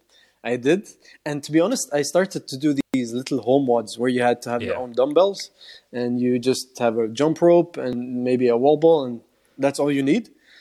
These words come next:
Speaker 1: So I was doing it in my backyard, and I just got addicted to it, you know? And then obviously joining gyms and going around town, and the community itself is,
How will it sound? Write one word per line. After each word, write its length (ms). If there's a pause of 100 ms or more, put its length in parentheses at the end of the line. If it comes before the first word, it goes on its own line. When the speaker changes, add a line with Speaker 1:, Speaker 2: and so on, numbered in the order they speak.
(180)
Speaker 1:
So 200
I 20
was 160
doing 240
it 120
in 120
my 140
backyard, 520
and 100
I 80
just 220
got 140
addicted 380
to 120
it, 120
you 80
know? 160
And 120
then 120
obviously 440
joining 540
gyms 300
and 160
going 240
around 260
town, 280
and 160 (200)
the 80
community 460
itself 360
is, 380